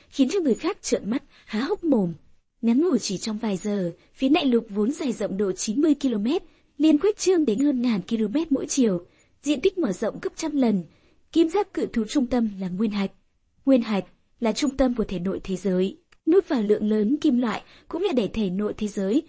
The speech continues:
có thể khuếch trương càng thêm hoàn mỹ. Chỉ có khuếch trương thể nội thế giới thì kim giác cự thú mới có thể đột phá. Mà giờ phút này từ kích thước chín mươi ki-lô-mét trong thời gian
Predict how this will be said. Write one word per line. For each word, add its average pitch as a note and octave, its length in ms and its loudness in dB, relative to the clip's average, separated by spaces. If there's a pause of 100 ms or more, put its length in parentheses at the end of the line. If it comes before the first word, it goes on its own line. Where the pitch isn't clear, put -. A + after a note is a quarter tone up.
(200)
có G4 120 -2
thể B3 160 -2
khuếch - 220 -8
trương C4 300 2
càng A3+ 240 -2
thêm A3+ 160 0
hoàn G3 200 -2
mỹ. A3 240 -2 (420)
Chỉ C4+ 180 2
có B3 180 0
khuếch G#4 260 0
trương C#4 260 2
thể A3+ 160 -2
nội E3+ 220 -6
thế G3 100 -4
giới F#3+ 380 -2 (240)
thì A3+ 140 -2
kim C#4+ 220 2
giác E4 240 -6
cự - 120 -4
thú F#3 380 -2 (220)
mới C#4+ 140 6
có F#4+ 120 -6
thể G3 320 -4 (280)
đột G3 220 0
phá. F#3+ 400 -8 (380)
Mà D#4 160 0
giờ C#4+ 220 2
phút G4 220 2
này A#3+ 260 2
từ A#3 100 2
kích E4 220 0
thước G4+ 200 2
chín C4+ 240 2
mươi D#4+ 120 2
ki-lô-mét B3+ 480 2
trong C4+ 160 -2
thời G3 160 -2
gian A#3 240 0